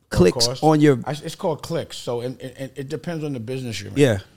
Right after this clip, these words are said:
Speaker 2: So, like, if you're in the advertising business where you get ads, you might say cost.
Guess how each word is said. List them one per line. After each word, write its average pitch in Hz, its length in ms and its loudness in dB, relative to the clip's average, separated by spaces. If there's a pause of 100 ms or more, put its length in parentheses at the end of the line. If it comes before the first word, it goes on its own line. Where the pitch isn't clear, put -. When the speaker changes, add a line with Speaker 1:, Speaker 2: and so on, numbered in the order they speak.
(280)
Speaker 2:
So, 120 220 -4
like, 110 300 -4
if 120 140 -10
you're 135 220 -6
in 135 120 -4
the 127 140 -6
advertising 123 920 -4
business 160 400 -2
where 131 100 -4
you 113 140 -6
get 113 220 -6
ads, 165 480 -6 (760)
you 127 80 -12
might 127 180 -6
say 120 180 -8
cost. 104 460 -8